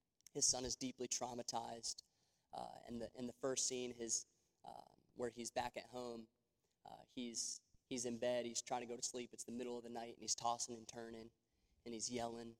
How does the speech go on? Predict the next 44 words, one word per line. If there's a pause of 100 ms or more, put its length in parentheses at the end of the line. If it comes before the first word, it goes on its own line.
(220)
right,
and
he
can't
sleep. (640)
And (140)
his
father (100)
comes
to
the
door (520)
and
listens (120)
to
his
son (580)
in
there (140)
thrashing
about
in
his
bed. (840)
And
then
he
just
goes
and
he
takes
a
seat (840)
right
outside
of
the
room. (840)
And
he
just
sits
there